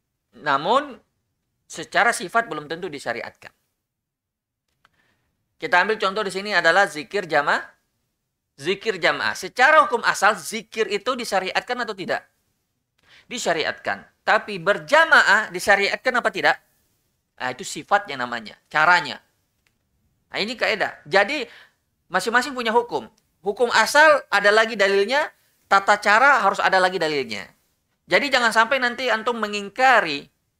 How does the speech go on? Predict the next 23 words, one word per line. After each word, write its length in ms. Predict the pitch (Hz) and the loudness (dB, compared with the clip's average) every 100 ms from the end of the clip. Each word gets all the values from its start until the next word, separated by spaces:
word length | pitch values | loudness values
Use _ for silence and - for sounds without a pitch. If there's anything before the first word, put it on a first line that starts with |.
| - | 2
orang 400 | 226 233 190 180 | 4 6 4 0
yang 80 | 170 165 | -10 -4
melakukan 560 | 160 156 226 208 175 | 0 0 0 -4 -4
bid'ah 320 | 175 - 139 147 | -6 -6 -4 -4
zikir 320 | 160 160 147 | -6 -6 -6
hasanah, 400 | 139 117 123 208 _ _ - | -8 -10 -8 -8 _ _ -2
eh, 240 | 131 104 101 | 0 0 -4
zikir 240 | 107 110 101 | -14 -14 -12
hasanah 400 | 101 110 110 98 | -8 -8 -8 -10
lagi, 160 | 95 - _ _ _ _ | -14 -20 _ _ _ _
zikir 400 | 120 160 - 156 | -8 -8 -4 -2
jamaah, 560 | - 147 120 196 247 - _ _ _ _ | 0 2 2 2 0 -10 _ _ _ _
ya. 320 | - 120 185 - - _ _ _ _ _ _ _ _ _ 160 | -8 0 0 0 -8 _ _ _ _ _ _ _ _ _ -2
Nanti 480 | 208 240 294 285 254 | 0 2 0 0 0
dia 320 | 294 285 254 | 2 2 0
menjawab 360 | 247 240 247 220 | -4 0 2 2
antum 240 | 220 285 | 0 -4
dengan 240 | 269 220 208 | -8 -6 -2
dalil 240 | 190 220 | 0 0
umum 360 | 233 311 233 240 | 0 2 2 2
tentang 400 | 185 175 226 196 | -2 0 0 -2
keutamaan 400 | 185 165 170 170 | -2 0 2 2
apa? 240 | 165 277 | 4 2